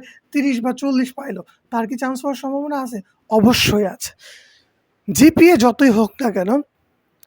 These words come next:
টেকনিক্যালি যদি আপনি বিষয়গুলো খেয়াল করেন তাহলে অবশ্যই আপনাদের চান্স হবে। চলুন আমরা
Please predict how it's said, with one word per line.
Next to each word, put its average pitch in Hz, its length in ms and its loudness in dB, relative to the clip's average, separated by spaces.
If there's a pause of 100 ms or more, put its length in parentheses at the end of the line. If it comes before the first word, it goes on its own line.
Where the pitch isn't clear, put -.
(240)
টেকনিক্যালি 277 560 2
যদি 254 260 4
আপনি 226 240 0
বিষয়গুলো 220 460 0
খেয়াল 214 300 -4
করেন 262 240 0 (400)
তাহলে 233 320 4
অবশ্যই 240 680 0
আপনাদের 240 400 -2 (380)
চান্স 233 300 -2
হবে। 190 180 -6
চলুন 320 240 -2
আমরা 226 240 -2